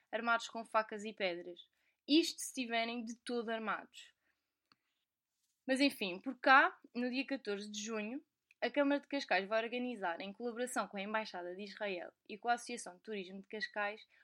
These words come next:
um concerto no Casino de Estoril para celebrar os setenta anos do Estado de Israel.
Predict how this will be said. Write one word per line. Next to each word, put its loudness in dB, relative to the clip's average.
um -6
concerto -6
no -6
Casino -8
de -18
Estoril -8
para -8
celebrar -2
os -10
setenta -6
anos -6
do -10
Estado -2
de -8
Israel. -6